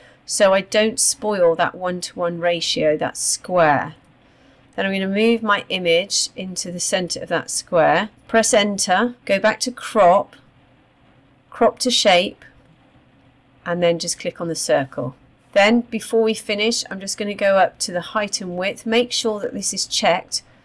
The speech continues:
to maintain that ratio. I'm going to make mine three centimeters and press Enter, and there you have your first circle. Then the same with this one, click on the drop down, in front of text,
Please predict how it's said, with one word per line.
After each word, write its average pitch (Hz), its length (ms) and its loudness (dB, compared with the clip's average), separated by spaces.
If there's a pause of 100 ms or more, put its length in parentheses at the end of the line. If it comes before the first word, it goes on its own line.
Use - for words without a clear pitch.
(180)
to - 100 -8
maintain 185 500 -4
that 175 160 -2
ratio. 170 640 0 (640)
I'm 196 140 -6
going 208 160 0
to - 100 -4
make 220 140 -2
mine 196 180 0
three 226 300 -2
centimeters 185 880 -4
and 170 140 -12
press - 280 -6
Enter, 208 480 0 (840)
and 180 120 -6
there 180 260 4
you 175 160 -6
have 170 340 -6
your 170 180 0
first - 640 -2
circle. 190 680 0 (420)
Then 202 200 4
the 240 60 4
same 202 280 0
with 185 140 -8
this 202 260 -2
one, 233 340 2 (600)
click 262 200 -2
on 202 80 -4
the 185 60 -6
drop 180 280 0
down, 185 340 0 (200)
in 247 200 0
front 185 340 -8
of - 80 -20
text, - 640 -2